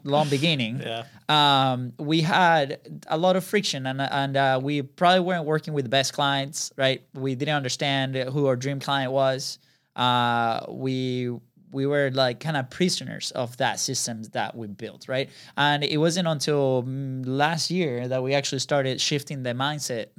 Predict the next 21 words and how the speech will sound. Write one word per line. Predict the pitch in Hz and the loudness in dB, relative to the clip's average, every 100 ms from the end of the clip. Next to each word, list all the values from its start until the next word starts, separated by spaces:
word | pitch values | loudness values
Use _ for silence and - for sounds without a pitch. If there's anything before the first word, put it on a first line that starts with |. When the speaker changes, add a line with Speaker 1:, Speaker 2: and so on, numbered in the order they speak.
| 131 | -8
Speaker 1:
big | 156 160 | -4 -4
time | 160 135 113 110 113 | -4 -4 -4 -8 -10
to, | 131 | -8
like, | 120 120 113 | -4 -4 -2
first, | 180 180 160 | 0 0 -2
like, | 123 | -2
who | 156 | -2
can | 147 143 | -2 -4
we | 127 | -4
serve? | 123 95 101 - - - _ | -4 -6 -10 -20 -20 -20 _
Who | 175 | 0
can | 175 170 | 2 0
we | |
serve | 160 156 139 | 0 -2 -2
better? | 123 110 104 - | -2 -4 -4 -4
And | 147 | -2
the | 139 | -2
same, | 160 160 160 | -2 -2 -6
the | 131 127 | -6 -4
same, | - 147 151 151 - | -4 -4 -6 -8 -4
uh, | 143 135 127 117 | -2 0 0 -2